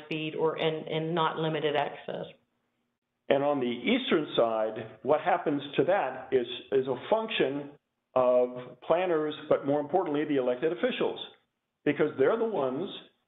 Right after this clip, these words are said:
Speaker 2: that have to approve zonings or rezonings, if appropriate, pass comp plan amendments, and the ultimate weight of this is gonna be on them, as really it should be as elected officials.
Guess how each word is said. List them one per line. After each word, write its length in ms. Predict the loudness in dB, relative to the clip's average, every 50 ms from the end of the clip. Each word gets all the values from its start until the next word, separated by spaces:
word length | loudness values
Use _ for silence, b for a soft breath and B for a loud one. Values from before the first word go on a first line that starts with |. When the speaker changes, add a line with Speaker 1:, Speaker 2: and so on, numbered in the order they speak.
| _ _ _
Speaker 2:
that 160 | 0 0 2
have 300 | 4 2 2 2 2 0
to 460 | 0 0 0 0 -2 -2 -4 -6 -10 -14 _ -2 -2
approve 580 | -2 0 2 0 2 2 2 0 -2 -4 -6 -10 -14 -16 -20 _ _ _ _ _ _ -20 _ _ _ _ _ 0 2
zonings 480 | 2 4 4 2 0 -2 -2 -2 -2 0
or 140 | 0 0 2
rezonings, 680 | 0 -2 -2 0 2 2 2 2 0 -2 -2 -2 -4 -2 0
if 160 | 0 -2 -2 -2
appropriate, 840 | -10 -2 2 2 2 4 2 0 0 2 0 -2 -4 -6 -16 -20 _ _ _ _ _ _ _ _
pass 220 | 2 4 4 4 0 0 0
comp 260 | 2 2 2 0 0
plan 240 | 0 2 2 2 0
amendments, 500 | -2 -2 -2 -2 -2 -2 -2 -4 -4 -6 -10 -14 -14 -18 _ 0
and 220 | 0 0 2 0
the 100 | -2 0 2
ultimate 720 | 2 2 2 2 0 0 0 0 -2 -4 -8 -14 -18 -20 _ -2
weight 320 | 0 2 4 4 4 2
of 120 | 2 0
this 160 | 0 -2 -2 -2 -4
is 100 | -6 -2 0
gonna 180 | 0 0 0 0
be 160 | 0 0 0
on 160 | 0 -2 -2
them, 260 | -2 -2 -2 -2 -4 -2
as 200 | 0 0 0 0 -4 -4 -2
really 240 | 0 0 2 0 0
it 120 | -2 -2 -2
should 120 | -4 -2 0
be 80 | 0 0
as 60 | 0 0
elected 380 | 0 -2 -2 0 -2 -4 -4
officials. 440 | -4 -4 -2 -4 -2 -2 -6 -6